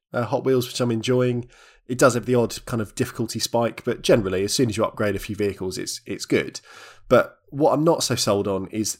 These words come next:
the wider game and the online racing and the Fortnite-style battle pass seasonal event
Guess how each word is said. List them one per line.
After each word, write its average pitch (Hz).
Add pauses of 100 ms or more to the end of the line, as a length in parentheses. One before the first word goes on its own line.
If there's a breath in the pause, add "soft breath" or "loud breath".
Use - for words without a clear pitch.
the 113
wider 127
game 90 (400 soft breath)
and 110
the 120
online 113
racing 90
and 104
the 110
Fortnite-style 107
battle 113
pass 110
seasonal 110
event 110